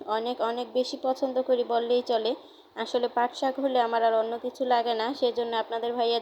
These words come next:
যেই দেখেছে বাজারে নতুন নতুন পাট শাক উঠেছে, সাথে সাথেই কিনে নিয়ে এসেছে আমার জন্য।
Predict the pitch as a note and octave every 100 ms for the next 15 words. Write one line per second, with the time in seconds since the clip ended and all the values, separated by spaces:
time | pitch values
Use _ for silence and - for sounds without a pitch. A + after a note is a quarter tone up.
0 | A#3 A#3+ B3 A#3+ B3 C#4 C4 B3+ A#3 A3+
1 | A#3 B3 D#4+ - _ - - _ _ -
2 | B3 B3+ C4+ B3+ B3+ C4+ C4 B3 - C4
3 | C4 C4 B3+ C4 B3+ - A3+ G#3 C4 -
4 | A#3+ C4+ C4+ C4+ B3+ B3 A#3+ B3 C4 -
5 | B3 A3+ A3+ A3+ A#3